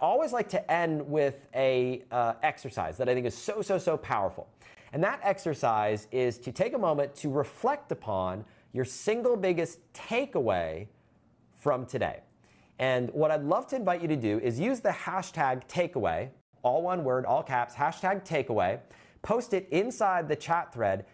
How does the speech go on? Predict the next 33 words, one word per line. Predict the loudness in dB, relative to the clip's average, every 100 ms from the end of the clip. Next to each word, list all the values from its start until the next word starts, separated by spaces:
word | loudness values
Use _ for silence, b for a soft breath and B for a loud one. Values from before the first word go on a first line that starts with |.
| -8
and | 0
take | 0 2
a |
moment | 2 2 0 -2
to | 0
reflect | 2 2 2 0 2
on | 2 2
and | -2
share | 0 2 2
what's | 2 -2 -2
been | -2
your | 0
single | -2 0 0 2 2 2
biggest | 0 -2 -4 -4
takeaway | -2 0 2 2 0
from | -2 -4 -4
today. | -2 0 0 -4 b b b b -2
Was | 0
it | 0 0
something | 0 2 2
that | 2 2
Lee | 0 0
shared | 0 0 2 0
about | 2 0 2
one | 0
of | 2
the |
examples? | 2 2 0 0 -4 -10 -12 -12 -2
Was | 0 2
it | 0 0
some | -2 2
of |
the | 2 0